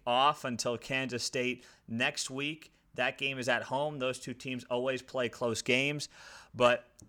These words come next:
I'll tell you what, right now, when it comes to Will Grier, he's in the Heisman race. I don't think this hurts his Heisman chances. If Will Grier goes out there and he lights it up against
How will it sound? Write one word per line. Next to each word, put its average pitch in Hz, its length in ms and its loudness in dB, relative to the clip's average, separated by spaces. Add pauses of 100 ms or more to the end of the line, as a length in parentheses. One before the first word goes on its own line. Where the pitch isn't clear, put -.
(1040)
I'll 113 120 -2
tell 139 240 4
you 135 100 6
what, 131 280 8
right 120 280 8
now, 139 360 6
when 127 220 2
it 113 80 2
comes 135 220 0
to 131 100 2
Will 127 240 6
Grier, 123 540 6 (220)
he's 127 260 0
in 147 220 0
the 147 100 6
Heisman 139 460 4
race. 135 280 0 (120)
I 170 120 -2
don't 269 240 -2
think 196 360 -8
this 147 240 -2
hurts - 560 -2
his 170 180 -2
Heisman 156 560 0
chances. 160 760 -8 (1080)
If 156 160 -6
Will 220 240 4
Grier 190 280 2
goes 160 280 2
out 156 280 4
there 104 400 -2 (280)
and 135 140 -4
he 147 100 -2
lights 151 380 2
it 147 60 2
up 160 200 4
against 123 480 -2